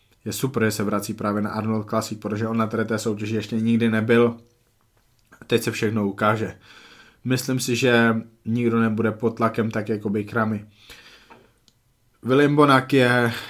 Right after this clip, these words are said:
sto, sto pěti kilový kulturista, ten nemůže být pod tlakem. William Bonac je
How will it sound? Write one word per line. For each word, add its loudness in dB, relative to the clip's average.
sto, -2
sto -2
pěti 0
kilový 0
kulturista, -4
ten -2
nemůže 2
být 0
pod -8
tlakem. -4
William 2
Bonac 0
je 4